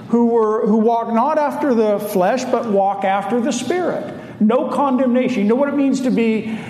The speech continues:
uh, condemned? Or you know what the word condemnation means?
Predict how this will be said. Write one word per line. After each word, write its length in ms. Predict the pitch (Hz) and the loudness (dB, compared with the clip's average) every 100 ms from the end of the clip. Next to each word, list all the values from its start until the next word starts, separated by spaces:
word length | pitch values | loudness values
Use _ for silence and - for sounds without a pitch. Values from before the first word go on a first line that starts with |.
| - | -6
uh, 240 | - 185 180 | -2 -2 -2
condemned? 800 | 233 175 190 208 262 - - - - - - - - - - | 0 0 0 0 0 -2 -4 -6 -10 -12 -14 -14 -16 -10 -4
Or 80 | 180 | 0
you 180 | 190 | 2
know 80 | 214 | 2
what 140 | 254 254 | 2 2
the 60 | |
word 320 | 220 226 185 | 2 0 -2
condemnation 1120 | - 220 247 233 226 208 196 202 202 - 180 160 | -2 0 0 0 2 2 2 0 0 -2 -2 -2
means? 680 | 160 143 107 - - - | -2 -4 -6 -10 -12 -12